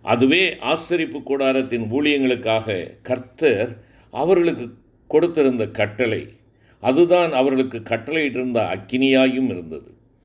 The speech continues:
ஆனால் இங்கே பத்தாவது அதிகாரத்திலே நாம் பார்க்கின்ற பொழுது, நாதாபும் அபியூவும் தங்களை, தங்களுக்கு கொடுத்த கட்டளையை மறந்தவர்களாக, தங்களை வழிநடத்துகிற தலைவர்களின் வார்த்தையை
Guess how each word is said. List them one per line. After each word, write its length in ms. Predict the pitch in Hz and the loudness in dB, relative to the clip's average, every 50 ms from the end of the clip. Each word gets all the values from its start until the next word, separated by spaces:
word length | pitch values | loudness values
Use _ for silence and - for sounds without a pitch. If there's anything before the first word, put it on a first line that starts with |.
| - - - - _ _ | -20 -20 -20 -20 _ _
ஆனால் 340 | - - 185 202 208 196 170 | 0 2 2 4 2 2 2
இங்கே 240 | 156 147 147 147 | 2 4 2 2
பத்தாவது 600 | - - 143 131 135 170 190 196 165 180 165 135 139 | 2 2 0 0 4 4 4 6 6 6 4 4 4
அதிகாரத்திலே 540 | 131 143 143 139 139 135 139 139 139 135 127 | 4 4 4 4 2 0 0 2 2 2 2
நாம் 360 | 117 110 107 104 - - _ _ _ _ | 2 0 -2 -4 -6 -16 _ _ _ _
பார்க்கின்ற 440 | 123 139 143 - - 151 131 117 | 2 2 2 2 -4 -2 -2 -2
பொழுது, 560 | 104 104 110 117 117 110 110 92 73 - - - _ _ _ _ _ _ _ _ _ - | -2 0 0 0 2 2 0 -2 -2 -6 -12 -18 _ _ _ _ _ _ _ _ _ 0
நாதாபும் 800 | 107 131 165 175 - 349 339 - - 156 139 113 85 85 - - _ _ _ _ - 113 | 2 2 4 4 6 6 4 4 4 0 -2 -2 -4 -8 -14 -20 _ _ _ _ -6 -2
அபியூவும் 580 | 113 143 156 151 147 139 123 123 123 123 113 - - _ _ _ _ _ _ _ _ _ | -2 0 2 2 0 0 0 -2 -2 -4 -6 -12 -20 _ _ _ _ _ _ _ _ _
தங்களை, 800 | - 110 120 139 156 165 160 170 165 151 143 139 123 98 - - - _ _ _ _ _ _ _ _ _ _ _ _ | 0 2 4 4 4 4 4 4 4 4 2 2 -2 -4 -8 -14 -20 _ _ _ _ _ _ _ _ _ _ _ _
தங்களுக்கு 480 | - 123 131 139 139 131 - 120 117 | 0 2 2 4 2 2 2 -2 -6
கொடுத்த 460 | 110 - 135 160 190 185 - 180 170 170 | 0 0 4 4 4 4 4 2 2 2
கட்டளையை 720 | - - 123 120 117 - - 170 180 185 185 180 180 170 | 0 -2 -2 -2 -2 2 4 4 6 8 6 6 6 4
மறந்தவர்களாக, 840 | 151 139 135 135 123 131 127 117 110 104 104 95 95 - - 87 76 65 - _ _ _ _ | 2 0 -2 -2 -2 -4 -4 -4 -4 -4 -6 -6 -6 -8 -12 -14 -14 -14 -18 _ _ _ _
தங்களை 320 | - 127 131 135 131 123 117 | 2 4 6 6 6 6 4
வழிநடத்துகிற 840 | 104 113 131 156 180 180 180 175 - - 175 156 156 156 147 113 | 2 2 2 4 4 4 4 2 2 0 0 2 2 0 0 -2
தலைவர்களின் 720 | - 110 107 117 143 156 160 170 170 165 165 165 170 165 156 | -2 -4 0 0 0 2 2 2 4 4 2 2 2 0 2
வார்த்தையை 520 | 131 127 135 131 135 160 151 143 135 123 | 4 4 4 4 2 -2 -2 -2 -2 -4